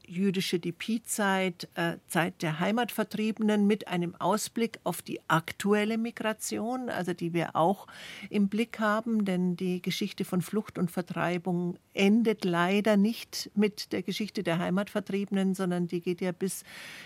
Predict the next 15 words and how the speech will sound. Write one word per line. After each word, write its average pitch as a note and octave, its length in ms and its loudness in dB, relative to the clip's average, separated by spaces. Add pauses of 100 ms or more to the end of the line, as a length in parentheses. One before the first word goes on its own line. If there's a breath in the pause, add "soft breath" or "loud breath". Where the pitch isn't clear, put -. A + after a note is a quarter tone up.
in F#3+ 160 0
unsere F#3 480 2
heutige F3+ 440 0
Zeit E3+ 420 -2
weiter G3 560 2
und F#3 140 0
auch E3+ 260 -2
dem F#3+ 400 2
müssen G3+ 380 -2
wir G3 140 -2
uns, G3+ 360 -6
äh, - 480 -2
stellen, G#3+ 640 0
dieser G#3+ 280 -2
Thematik. A3 680 -4